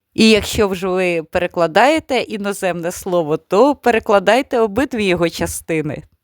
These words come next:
Е, до речі, мальву у більшості слов'янських мов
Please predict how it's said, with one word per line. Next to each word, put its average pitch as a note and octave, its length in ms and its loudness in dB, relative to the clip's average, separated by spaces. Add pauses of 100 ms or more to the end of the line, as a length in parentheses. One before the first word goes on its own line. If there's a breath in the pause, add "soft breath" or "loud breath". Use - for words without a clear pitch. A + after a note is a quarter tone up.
(340)
Е, G3 200 4
до G3+ 200 2
речі, F#4 360 0
мальву B3 520 0
у G3+ 420 -2
більшості F#3+ 680 -2
слов'янських F3+ 840 -2
мов A#3 360 2